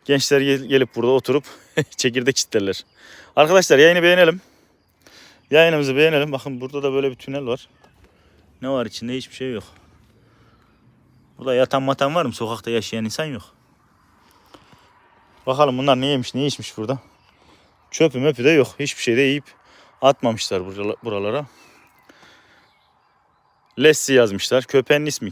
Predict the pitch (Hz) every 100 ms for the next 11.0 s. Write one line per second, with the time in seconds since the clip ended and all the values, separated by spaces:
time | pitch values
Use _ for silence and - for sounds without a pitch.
0 | 110 - 123 139 131 147 127 95 - -
1 | _ _ _ _ _ _ _ _ _ _
2 | _ _ - _ _ _ _ _ _ _
3 | _ _ _ _ _ _ _ _ _ _
4 | _ _ _ _ _ _ _ _ _ _
5 | _ _ _ _ _ _ _ 113 120 -
6 | 101 95 101 104 127 - 117 117 - 110
7 | 135 - _ _ _ _ _ _ _ _
8 | _ 120 113 95 - - - - - -
9 | _ _ _ _ _ _ _ _ _ _
10 | _ _ _ _ - 117 110 - -